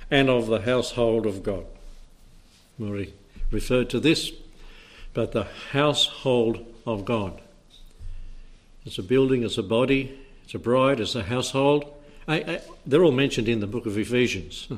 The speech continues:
<laughs> Not strangers, not set out, not a vagabond and wandering awa-, around lost and not knowing where we're going. We are of the household of God. And I've, I've put down next to this the book of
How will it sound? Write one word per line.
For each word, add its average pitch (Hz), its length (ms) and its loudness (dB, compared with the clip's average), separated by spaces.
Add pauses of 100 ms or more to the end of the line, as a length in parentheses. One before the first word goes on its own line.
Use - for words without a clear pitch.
(560)
<laughs> - 760 -16
Not 147 180 2
strangers, 110 760 -2 (1000)
not 139 200 0
set 139 260 6
out, 120 240 4 (540)
not 135 360 4
a 131 120 -2
vagabond 127 640 4
and 107 120 0
wandering 127 460 4
awa-, 123 460 2
around 123 500 0
lost 127 320 0
and 107 100 -2
not 117 200 -4
knowing 107 400 -4
where 104 120 -2
we're 104 140 -4
going. 104 380 -6 (420)
We 120 140 2
are 127 140 4
of 117 120 4
the 120 80 4 (140)
household 135 540 0
of 98 120 -2
God. 123 260 4
And 110 120 -2
I've, 110 140 -6 (380)
I've 123 120 -6
put 175 160 0
down 120 300 4 (260)
next 135 180 0
to 127 80 2
this 120 300 -2
the 107 60 -6
book 120 180 -2
of 104 160 -6